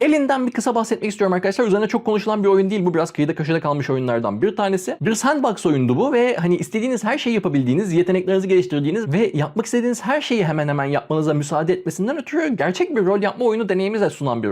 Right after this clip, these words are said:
oyundu. İyi bir sandbox rol yapma oyunu arıyorsanız kesinlikle göz atmanız gereken bir oyun. Bir inceden böyle bir Ultima Online havası da bulunan, oyun online değil bu arada, single player oynuyorsunuz ama Ultima Online'ın bazı mekaniklerine benzer mekanikler de barındırmasından ötürü benim ekstradan da dikkatimi çeken ve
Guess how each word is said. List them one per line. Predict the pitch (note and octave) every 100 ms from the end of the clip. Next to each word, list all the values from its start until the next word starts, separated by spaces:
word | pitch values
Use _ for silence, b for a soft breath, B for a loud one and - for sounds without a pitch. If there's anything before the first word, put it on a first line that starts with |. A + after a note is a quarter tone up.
| -
oyundu. | B3 A3+ G#3 F#4
İyi | A#3+
bir | A3
sandbox | G#3 A3 G#3 G3 -
rol | F#3
yapma | F#3+ F#3+ G#3+
oyunu | G3+
arıyorsanız | G3+ B3 A#3+ A3
kesinlikle | G3 A3+ -
göz | G#3+
atmanız | G3+ A3 F3
gereken | D3 D#3+ G3+ G#3
bir | B3+
oyun. | A3 A#3+ B B
Bir | F3
inceden | A3+ G#3+ G#3+ A3+
böyle | A3 G#3+
bir | G#3
Ultima | F3 F3+ G3+
Online | G3+ G3 A#3
havası | F#3 F#3 F#3 F#3+
da | D3+
bulunan, | D#3 C#3 G#2 -
oyun | D#3 F3
online | E3 E3 E3+
değil | F3+
bu | B2+
arada, | G#2
single | G#2 B2+
player | B2 C#3 C#3+
oynuyorsunuz | B2 A#2+ C#3+ B3+
ama | C4
Ultima | D#3+ E3 G#3
Online'ın | F3+ F3 F3 A3+ G3+
bazı | F3 F3
mekaniklerine | F3 F3 - D3 F3 G3
benzer | D#3 D#3 G3 F#3 B
mekanikler | D3 D3+ D#3+ - F#3+
de | D#3
barındırmasından | D3 D3+ D3+ D#3 F#3
ötürü | E3+ A#2+
benim | A2+
ekstradan | A#2 - A#2+ A2 A2
da | A#2
dikkatimi | - B2 A#2
çeken | A2+ G3+
ve | G3+